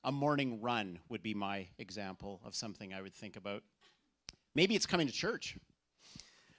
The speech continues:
Boy, I'd been away a few weeks on a holiday, and I came in the doors last Sunday, and between entering the glass doors and getting into this room, I was already like, "Whoa, I think I'm filled up already." It was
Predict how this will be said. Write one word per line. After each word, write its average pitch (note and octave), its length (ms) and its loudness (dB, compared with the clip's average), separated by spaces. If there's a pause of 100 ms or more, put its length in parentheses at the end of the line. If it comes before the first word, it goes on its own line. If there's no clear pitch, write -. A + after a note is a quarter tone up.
(100)
Boy, D#3 260 4 (100)
I'd E3+ 160 4
been G3 120 4
away A2+ 180 0
a D3 60 -2
few F3+ 180 -2
weeks C4 240 -4
on B2+ 100 2
a G#2+ 60 0
holiday, C3 400 -4 (240)
and A#2 140 -2
I A#2 40 0
came F3+ 220 2
in F3+ 80 2
the C3 80 0
doors B2+ 300 0
last D3 260 0
Sunday, C3+ 460 0 (340)
and D3 140 4
between D#3+ 520 8
entering G#3 640 6
the C#3+ 60 0
glass D#3 380 10
doors C#3+ 540 6 (720)
and D#3 180 8
getting E3+ 220 12
into E3 200 10
this D3 220 6
room, D3 460 8 (120)
I D#3+ 60 6
was D3+ 120 6
already D3 140 8
like, C3 160 8
"Whoa, B2+ 300 8 (120)
I B2 100 -4
think C3+ 180 4
I'm A#2+ 120 4
filled C#3 220 4
up A3 160 2
already." G2+ 440 0 (360)
It A#3 120 10
was G3+ 200 10